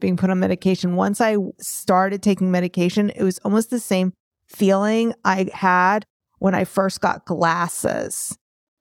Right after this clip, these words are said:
You know, that feeling of, like, the world is blurry and then you put your glasses on. It's like,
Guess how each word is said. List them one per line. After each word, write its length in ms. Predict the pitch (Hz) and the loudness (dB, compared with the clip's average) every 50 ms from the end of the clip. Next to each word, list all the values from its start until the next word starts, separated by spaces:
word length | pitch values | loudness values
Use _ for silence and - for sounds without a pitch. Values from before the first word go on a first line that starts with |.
| _ _ _ _ - | _ _ _ _ 0
You 80 | 208 | 2
know, 100 | 202 202 | 2 4
that 160 | 190 190 175 | 2 2 0
feeling 360 | - - 190 180 180 180 175 175 | 0 0 0 2 2 0 0 -2
of, 120 | 170 151 | 0 0
like, 240 | - 190 180 _ _ | -2 -2 -2 _ _
the 80 | 175 | -4
world 260 | 165 151 175 180 180 180 | 0 0 2 2 2 0
is 100 | 190 202 | 0 0
blurry 400 | - 269 262 254 247 233 214 196 | 2 2 4 4 4 4 2 2
and 100 | 175 160 | 0 -2
then 80 | 160 | -2
you 60 | 160 | -4
put 140 | - - - | -4 -4 -4
your 60 | 214 | -2
glasses 400 | 208 254 254 247 262 - 247 214 | 0 2 2 2 2 2 2 2
on. 120 | 202 190 185 | 4 2 2
It's 100 | 185 - | 2 0
like, 140 | 214 - | -2 -2